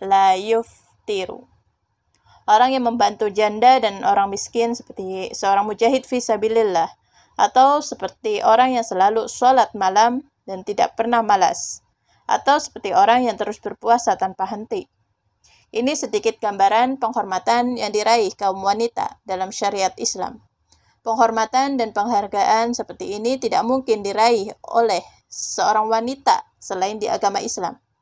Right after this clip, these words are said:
Sebuah agama yang diridhoi oleh Allah Subhanahu wa taala kepada para hamba-hambanya. Akan tetapi, pada zaman sekarang, seorang wanita seolah lupa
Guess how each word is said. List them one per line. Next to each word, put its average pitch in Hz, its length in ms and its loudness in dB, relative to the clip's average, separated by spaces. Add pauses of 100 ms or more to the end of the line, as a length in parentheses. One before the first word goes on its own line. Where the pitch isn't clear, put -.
(460)
Sebuah 262 560 2
agama 220 560 2 (320)
yang 196 240 -8
diridhoi 202 480 -4
oleh 196 160 -2
Allah 240 320 2
Subhanahu 202 320 -10
wa 190 160 -4
taala 196 480 2 (720)
kepada 208 400 0
para 196 240 2
hamba-hambanya. 208 1040 -2 (800)
Akan 247 280 0
tetapi, 262 600 -2
pada 226 200 0
zaman 208 280 -6
sekarang, 220 560 -2
seorang 208 440 -2
wanita 208 240 -2
seolah 202 360 0
lupa 233 480 -2